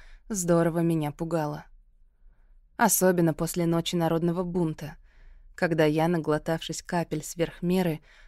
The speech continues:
ощутила, что могу сжечь всех этих людей и не поморщиться.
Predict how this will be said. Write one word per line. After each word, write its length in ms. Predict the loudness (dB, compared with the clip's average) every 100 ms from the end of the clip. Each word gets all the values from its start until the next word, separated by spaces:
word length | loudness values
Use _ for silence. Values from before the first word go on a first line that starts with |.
| -6
ощутила, 640 | -4 -2 -2 -2 -2 -2
что 200 | -2 -4
могу 280 | -4 -2 -4
сжечь 420 | -4 -4 -4 -6
всех 400 | -8 -2 -2 -2
этих 260 | -6 -6 -6
людей 380 | -4 -2 -2
и 140 | -2 0
не 160 | -2
поморщиться. 800 | 0 0 2 0 -4 -10 -10 -12